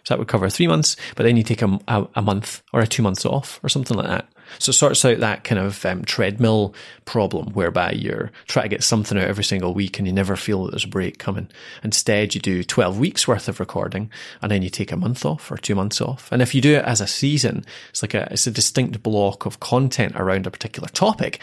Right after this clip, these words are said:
And it makes sense to take a break. It's like a T V season or a, you know, a course or something like that. It makes sense to have a month off after that.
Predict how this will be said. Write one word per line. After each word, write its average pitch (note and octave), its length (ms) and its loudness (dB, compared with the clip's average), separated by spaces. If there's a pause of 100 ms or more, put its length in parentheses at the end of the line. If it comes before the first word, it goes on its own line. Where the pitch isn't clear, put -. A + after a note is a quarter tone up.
(140)
And D3 100 -2
it D#3+ 40 -2
makes - 200 0
sense C#3+ 320 0
to A3+ 100 -6
take - 200 -6
a - 20 -8
break. - 320 -2
It's C#3 160 -2
like A2+ 160 0
a A#2+ 60 -4
T A#2+ 180 0
V C3 160 -2
season - 480 -4
or - 120 -4
a, - 180 -4 (260)
you C3+ 80 2
know, A2+ 60 4
a F#2+ 40 0
course - 480 -4
or G#2+ 60 -4
something - 320 -6
like - 100 -8
that. - 140 -6
It - 60 -4
makes C#3+ 240 -2
sense A2 320 0
to G#2+ 180 -2 (220)
have A2 120 0
a G2 60 2
month F#2+ 220 -2
off - 180 -4
after G#2+ 240 -8
that. G2+ 200 -10